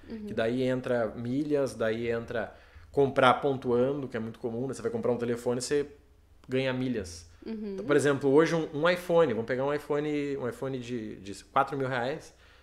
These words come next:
Speaker 2: ele te dá uma viagem pro Rio de Janeiro e de volta.
Speaker 1: Olha só.
Speaker 2: Um iPhone de quatro mil, não tô falando o quatorze de nove, tô falando do iPhone de quatro. Ele te dá uma viagem ida e volta pro Rio de Janeiro.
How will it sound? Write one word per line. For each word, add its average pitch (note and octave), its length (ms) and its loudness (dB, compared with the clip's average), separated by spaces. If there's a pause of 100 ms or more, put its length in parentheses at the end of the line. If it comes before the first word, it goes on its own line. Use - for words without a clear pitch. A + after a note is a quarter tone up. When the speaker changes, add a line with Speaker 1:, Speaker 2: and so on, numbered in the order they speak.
(100)
Speaker 2:
ele C3+ 120 -6
te B2+ 100 -8
dá C#3+ 80 8
uma C#3 140 6
viagem C3+ 280 4
pro C3 120 -4
Rio C3+ 80 -2
de B2+ 40 -6
Janeiro C3+ 300 -2
e - 20 -4
de C#3 60 -8
volta. B2 400 -4 (400)
Speaker 1:
Olha A#3+ 200 -4
só. A#3 260 -10 (160)
Speaker 2:
Um A2+ 80 -4
iPhone A#2+ 240 -2
de B2 100 -6
quatro B2+ 300 0
mil, F#3 160 4
não A2 80 2
tô A2 80 -4
falando D3 480 0
o F3+ 60 -8
quatorze C#3 580 2
de C3 220 -10 (100)
nove, B2 340 4
tô G#2 120 -10
falando A2 220 -4
do B2 100 0
iPhone B2+ 160 -6
de C#3 80 -12
quatro. G#2 440 2 (480)
Ele A2+ 80 -8
te - 140 -10
dá A#2+ 80 4
uma C3 120 6
viagem C3 380 2
ida C#3+ 120 -4
e - 20 0
volta C3+ 260 0
pro - 80 0
Rio C#3+ 120 -2
de - 40 -8
Janeiro. D3+ 280 -6